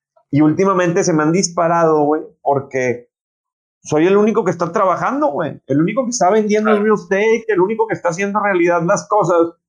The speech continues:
Y se emput-, pues le creo más, güey. O sea, todo lo que digo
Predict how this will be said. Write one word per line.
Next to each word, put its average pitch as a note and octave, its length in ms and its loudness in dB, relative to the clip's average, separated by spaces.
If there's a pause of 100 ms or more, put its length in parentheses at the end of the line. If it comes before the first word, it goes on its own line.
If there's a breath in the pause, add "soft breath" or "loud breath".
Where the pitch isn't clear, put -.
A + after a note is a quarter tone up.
(760)
Y D3+ 140 0
se D#3 140 0
emput-, E3+ 360 -2
pues D3 140 0
le D3 120 0
creo E3+ 240 -2
más, E3 280 0
güey. A#2+ 220 0 (260)
O - 80 -20
sea, F#3 200 0
todo A3 180 2
lo D4 160 2
que G#3 120 0
digo G#3+ 500 0